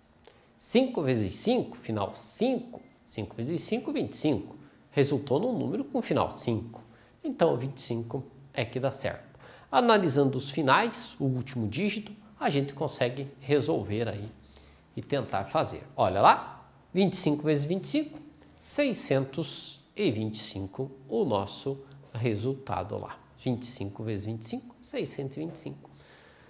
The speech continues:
Como ele tem vírgula, então basta colocar uma vírgula ali entre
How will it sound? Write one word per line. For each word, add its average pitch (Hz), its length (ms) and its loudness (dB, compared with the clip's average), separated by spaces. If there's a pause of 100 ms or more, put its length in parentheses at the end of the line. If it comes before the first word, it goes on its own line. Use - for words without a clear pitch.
(440)
Como 269 240 10
ele 190 160 10
tem 151 300 4
vírgula, 180 560 2 (180)
então 294 180 -6
basta 233 380 6
colocar 214 400 6
uma 196 240 4
vírgula 135 400 2
ali 117 380 2 (580)
entre 135 640 4